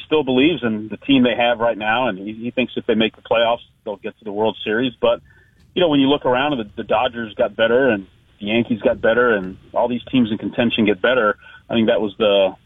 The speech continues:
the most disappointing thing. But, um, you know, the reaction from the fans was almost split. I mean, I think of people, a lot of,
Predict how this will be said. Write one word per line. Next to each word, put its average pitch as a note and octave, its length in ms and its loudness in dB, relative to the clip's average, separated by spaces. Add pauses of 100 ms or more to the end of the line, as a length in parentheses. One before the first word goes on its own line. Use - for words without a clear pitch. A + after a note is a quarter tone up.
the G#2 100 -4
most G#2 320 -4
disappointing A2+ 540 -2
thing. G#2+ 280 0
But, G2 180 0 (440)
um, G2 460 0 (320)
you C#3+ 80 4
know, C3+ 100 2
the B2+ 60 -4
reaction C#3 340 -2
from C#3 140 -8
the A#2+ 80 -4
fans C3+ 420 -2
was A2 240 -2 (100)
almost B2 440 0
split. B2+ 280 0
I A2 40 -2
mean, G2+ 100 -2
I F#2+ 80 0
think - 180 -4
of A2 120 -6
people, G#2 340 -2 (120)
a F2+ 60 0
lot A2+ 220 2
of, - 80 -6